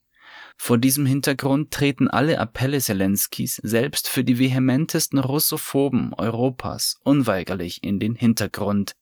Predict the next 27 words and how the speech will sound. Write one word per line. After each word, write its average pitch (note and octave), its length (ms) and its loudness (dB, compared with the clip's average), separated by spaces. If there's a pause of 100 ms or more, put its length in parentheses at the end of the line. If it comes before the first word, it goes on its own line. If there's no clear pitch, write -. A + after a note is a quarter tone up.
(360)
Edward A2+ 460 2
Lucas, A#2 760 0
einer A#2+ 320 4
der A2 160 0
russlandkritischsten B2+ 1300 0
Publizisten C3 680 0
Großbritanniens, G#2+ 920 -2
schreibt, G#2 720 -4
Zitat, C3 520 -2 (460)
„Wir F2 160 -4
haben C#3 220 0
es C#3 120 -4
nicht D3+ 300 -2
gewagt, C#3 520 0
gegen C3 220 0
Russland B2 460 0
zu A2+ 100 -6
kämpfen, G#2 500 0
als G#2+ 220 -2
die - 140 -4
Ukraine A2 600 -2
eine A2+ 180 0
Chance - 520 -2
auf - 140 -8
den G#2+ 180 2
Sieg G2+ 300 -2
hatte. - 320 -12